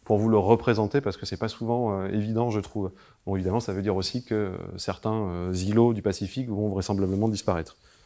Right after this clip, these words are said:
Euh, ça, c'est juste, euh, pour, euh, pour amuser la galerie, mais ça, c'est un, un numéro de National Geographic, euh, qui est paru, je sais plus quand exactement, il y a quelques années, je crois en deux mille quatorze,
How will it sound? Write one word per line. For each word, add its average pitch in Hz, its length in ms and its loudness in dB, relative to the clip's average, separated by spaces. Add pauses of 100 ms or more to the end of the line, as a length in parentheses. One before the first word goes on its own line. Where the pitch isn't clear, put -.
(2000)
Euh, 110 640 6 (160)
ça, 135 140 0
c'est 127 140 2
juste, 123 300 -2
euh, 104 180 0
pour, 101 360 2
euh, 101 100 -2
pour 113 160 6
amuser 123 220 6
la 123 100 8
galerie, 127 320 8
mais 135 120 4
ça, 160 140 2
c'est 147 220 2
un, 117 720 2 (460)
un 127 100 4
numéro 151 320 10
de 120 580 8
National 123 380 0
Geographic, 120 520 -2
euh, 113 160 0
qui - 180 -8
est - 20 -6
paru, 117 320 2
je 117 100 0
sais 113 120 -4
plus 120 160 -6
quand 131 160 0
exactement, 120 420 -2
il 127 60 -2
y - 20 0
a 107 60 -2
quelques 113 320 -2
années, 113 200 -2
je 117 100 -8
crois 110 120 0
en 107 60 2
deux 107 80 2
mille 117 100 0
quatorze, 120 400 2